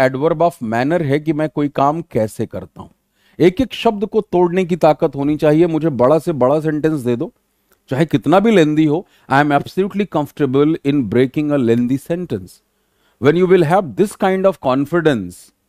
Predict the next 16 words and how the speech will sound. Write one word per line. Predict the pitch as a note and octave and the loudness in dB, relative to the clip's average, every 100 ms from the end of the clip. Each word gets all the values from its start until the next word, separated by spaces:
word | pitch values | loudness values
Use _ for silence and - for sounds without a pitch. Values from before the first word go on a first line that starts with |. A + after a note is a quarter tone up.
| _ _ _ - | _ _ _ 0
तब | A3 F#3+ | 0 2
जाकर | F3 E3+ F#3 | 2 2 0
के | E3+ | 2
आपको | E3+ D3 E3+ | 0 0 -4
अंग्रेजी | D3 D3 D3+ | -2 0 2
आसान | C3 - A#2+ | 2 0 -2
लगती | A2+ G#2 _ F2+ | -2 -4 _ -12
है। | F2 _ _ _ _ _ _ - | -12 _ _ _ _ _ _ 2
Then | E3 | 2
when | E3 E3+ E3+ | 4 0 -2
you | - | 0
start | D#3+ D#3+ D3 | 0 2 0
reading | D3+ D#3 B2+ | 0 0 -2
business | C#3 C#3 D3 C#3+ | -4 -2 -4 -2
newspapers | C#3+ C#3 C3 B2+ B2+ - | -4 0 0 2 0 0
like, | A#2+ A2+ | 0 0